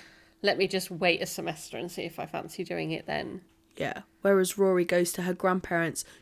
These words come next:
Speaker 2: ginormous pool house where they pay for everything and she gets to mill around and be a, a lady who lunches.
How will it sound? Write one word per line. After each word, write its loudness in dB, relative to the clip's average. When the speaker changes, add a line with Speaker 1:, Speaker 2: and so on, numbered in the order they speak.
Speaker 2:
ginormous 6
pool 2
house -2
where 6
they 4
pay 6
for 4
everything 2
and -2
she 0
gets -2
to 0
mill 2
around 2
and -4
be 4
a, 0
a -2
lady 4
who -4
lunches. -2